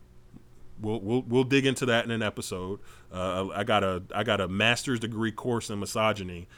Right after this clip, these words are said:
that I'm sure a lot of my female friends and people who listen to this podcast have known about their entire lifetime. But a lot of factors that put Hillary Clinton in a tough position to be successful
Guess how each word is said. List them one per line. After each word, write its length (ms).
that 120
I'm 80
sure 200
a 60
lot 200
of 80
my 140
female 640
friends 580
and 220
people 300
who 100
listen 280
to 60
this 100
podcast 560
have 140
known 220
about 240
their 140
entire 380
lifetime. 600
But 300
a 80
lot 240
of 140
factors 560
that 260
put 220
Hillary 260
Clinton 260
in 80
a 60
tough 260
position 640
to 100
be 120
successful 760